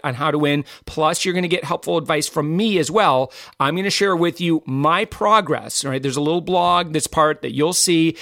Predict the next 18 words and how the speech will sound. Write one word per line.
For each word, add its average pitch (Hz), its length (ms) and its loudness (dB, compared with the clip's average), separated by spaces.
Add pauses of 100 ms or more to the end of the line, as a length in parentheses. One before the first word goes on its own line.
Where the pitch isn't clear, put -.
(140)
and 127 120 -2
I'm 147 120 -2
actually 180 320 -2
sharing 175 340 0
with 165 180 -2
you 151 120 0
step - 340 -2
by 202 140 0
step 175 400 -2
exactly 147 580 -2
what 170 180 2
I'm 160 160 0
doing 127 440 0 (180)
so 143 240 0
that 131 100 0
I 135 140 2
can 147 220 -2
lose, 135 560 0